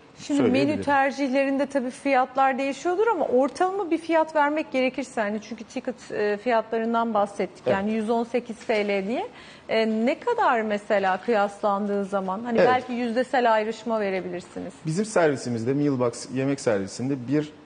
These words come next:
Speaker 2: e, fiyat kişi sayısına göre belirleniyor.
Speaker 1: Hı hı.
Speaker 2: Yani bir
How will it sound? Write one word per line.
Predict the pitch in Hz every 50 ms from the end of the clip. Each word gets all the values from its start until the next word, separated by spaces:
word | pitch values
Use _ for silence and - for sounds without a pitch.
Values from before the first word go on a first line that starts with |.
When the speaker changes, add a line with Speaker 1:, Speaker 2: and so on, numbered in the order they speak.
| - -
Speaker 2:
e, | 120 113 117 117 113 - - - - - - - - - - -
fiyat | - 160 151 151 - - - -
kişi | - - - 196
sayısına | - 165 143 127 - - 120 107
göre | 104 104 101 92
belirleniyor. | 98 95 95 95 95 92 92 92 90 107 - - - - -
Speaker 1:
Hı | 220
hı. | 214 214 208
Speaker 2:
Yani | 170 156 139 139 127 - -
bir | 156 160